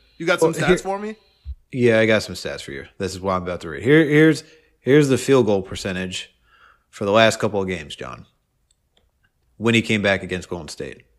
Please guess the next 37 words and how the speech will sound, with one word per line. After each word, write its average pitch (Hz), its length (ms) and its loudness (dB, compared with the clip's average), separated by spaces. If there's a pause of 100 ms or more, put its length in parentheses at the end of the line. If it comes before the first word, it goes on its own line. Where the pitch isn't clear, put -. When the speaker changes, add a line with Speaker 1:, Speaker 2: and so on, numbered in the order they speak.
(1120)
Speaker 2:
Starting 139 340 4
from 131 140 -2
Golden 117 220 4
Sta-, - 280 -8
State, - 380 -10
twenty-five 127 480 2
field 120 200 2
goal 120 120 4
percentage, 117 640 -4
twenty-one 92 380 -8
point 101 200 -10
four 156 220 4
field 98 180 -4
goal 90 100 -2
percentage, 101 540 -8
sixty-six - 540 -10
point 101 260 -10
seven 143 220 0
field 98 180 -6
goal 90 140 -6
percentage, 95 560 -8 (100)
twenty-one 92 360 -10
point 98 300 -12
four 180 260 4
field 92 240 -8
goal 92 120 -6
percentage, 95 580 -10 (460)
sixty 185 360 4
Speaker 1:
My 127 60 0
God. 101 280 -10
Speaker 2:
field 113 300 2
goal 107 100 2
Speaker 1:
<laughs> - 0 -
Speaker 2:
percentage, 104 380 -6
thirty-seven 110 520 -2
point 104 260 -8
five. 73 460 -6